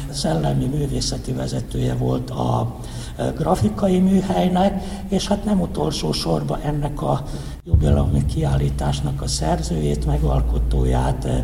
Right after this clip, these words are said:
Szarka Mándics Krisztinát, aki az utolsó tíz évbe próbálja szintén csak profilírozni a zentai művésztelepet, szerintem sikerrel, de majd önök eldöntik, hogy, eh, hogyan sikerült ez ezzel a kiállítással,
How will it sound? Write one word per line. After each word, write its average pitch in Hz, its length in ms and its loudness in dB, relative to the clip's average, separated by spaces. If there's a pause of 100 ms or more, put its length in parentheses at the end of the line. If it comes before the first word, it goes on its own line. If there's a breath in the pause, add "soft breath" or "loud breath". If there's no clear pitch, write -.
(260 loud breath)
Szarka - 420 4
Mándics 131 480 2
Krisztinát, 170 840 2 (240 loud breath)
aki - 140 -4
az 139 160 0
utolsó - 640 2 (280 loud breath)
tíz 147 280 2
évbe 120 340 2
próbálja 117 960 4 (200 loud breath)
szintén 139 500 0
csak 123 180 0
profilírozni 113 1160 4
a 131 40 4
zentai 131 460 4
művésztelepet, 160 1160 2
szerintem 123 600 2
sikerrel, 175 760 2 (680 loud breath)
de 151 540 2
majd 143 280 2
önök - 260 2
eldöntik, - 720 0
hogy, 135 380 2
eh, 131 180 4
hogyan 120 360 0
sikerült 123 600 -2
ez - 140 -2
ezzel 64 320 0
a 62 100 0
kiállítással, 170 1300 4